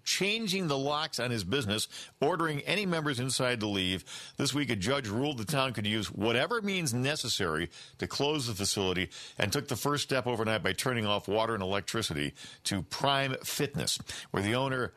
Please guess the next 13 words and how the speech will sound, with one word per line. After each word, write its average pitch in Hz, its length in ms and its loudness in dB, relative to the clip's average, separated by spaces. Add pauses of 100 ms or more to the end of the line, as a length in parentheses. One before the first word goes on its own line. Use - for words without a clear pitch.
David 117 360 2
Blondin, 143 500 0
says, 110 540 2 (260)
"I 113 140 6
understand 120 500 4
shutdown 107 480 4
laws 92 300 4
and 85 180 -2
rules, 92 300 2
but 90 160 0
enough 90 260 2
is 85 80 2
enough." 85 720 0